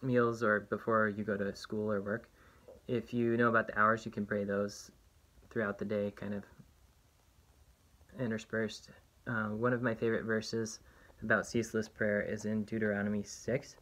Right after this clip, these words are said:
when God tells his people to remember that when they sin in their homes, when they walk on the way, when they rise up, when they lay down, to remember him.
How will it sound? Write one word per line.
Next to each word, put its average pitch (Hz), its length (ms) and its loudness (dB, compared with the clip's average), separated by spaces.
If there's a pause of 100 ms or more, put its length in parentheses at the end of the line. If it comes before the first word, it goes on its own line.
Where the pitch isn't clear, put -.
(400)
when 113 140 -2
God 110 200 4
tells 113 200 -2
his 107 120 -4
people 110 320 -2
to - 140 -6
remember 104 600 0 (500)
that 101 320 0
when 113 180 0
they 110 100 2
sin 120 220 0
in 117 180 -2
their 110 120 0
homes, 131 400 -2
when 107 120 0
they 107 80 0
walk 117 400 -2 (140)
on 113 120 -4
the 110 80 -2
way, 123 280 6
when 107 140 0
they 92 120 -4
rise 107 280 0
up, 110 240 0
when 101 100 -4
they 107 120 -2
lay 107 140 0
down, 104 320 -2 (440)
to 104 300 -2
remember 104 400 0
him. 98 260 -8